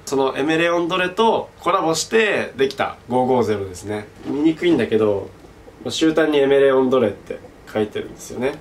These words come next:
で、色合いもね、普通にニューバランスだけど、単体の五五ゼロと色がちょっと違って、赤で言うと、まあ、ちょっとくすんだ感じの色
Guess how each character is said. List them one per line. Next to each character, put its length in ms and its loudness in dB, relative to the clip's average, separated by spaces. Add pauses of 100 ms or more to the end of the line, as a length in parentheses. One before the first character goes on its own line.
(220)
で、 460 2
色 240 4
合 80 4
い 40 4
も 120 6
ね、 300 2
普 80 -16
通 180 2
に 240 2
ニ 120 4
ュ 20 4
ー 40 -2
バ 100 2
ラ 100 4
ン 80 0
ス 120 -6
だ 120 -2
け 100 -2
ど、 300 -2
単 220 0
体 160 2
の 100 2
五 200 4
五 140 2
ゼ 120 2
ロ 100 0
と 220 2
色 220 2
が 120 0
ち 100 -6
ょ 60 0
っ 40 -8
と 100 -8
違 260 -2
っ 20 -2
て、 480 -4 (340)
赤 280 0
で 120 4
言 180 4
う 20 -
と、 500 0 (240)
ま 120 -8
あ、 20 -12
ち 80 -8
ょ 60 -6
っ 20 -20
と 120 -6 (160)
く 120 -14
す 220 -4
ん 100 4
だ 140 0
感 220 -2
じ 120 0
の 80 2
色 300 0